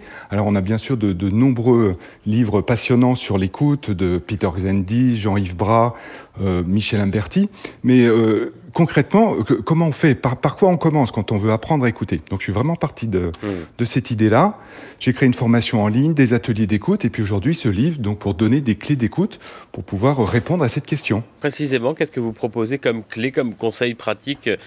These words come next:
Speaker 2: sans être exhaustif, bien sûr, mais
Speaker 1: Ben, par, par exemple, une, une des premières clés que,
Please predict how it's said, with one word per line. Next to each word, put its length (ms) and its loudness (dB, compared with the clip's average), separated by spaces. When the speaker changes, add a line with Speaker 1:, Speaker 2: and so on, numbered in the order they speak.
Speaker 2:
sans 180 -2
être 80 -6
exhaustif, 540 -2
bien 160 0
sûr, 320 -2
mais 320 -4
Speaker 1:
Ben, 100 4
par, 380 0
par 160 2
exemple, 440 0
une, 320 2
une 140 4
des 100 0
premières 380 0
clés 200 -2
que, 540 -2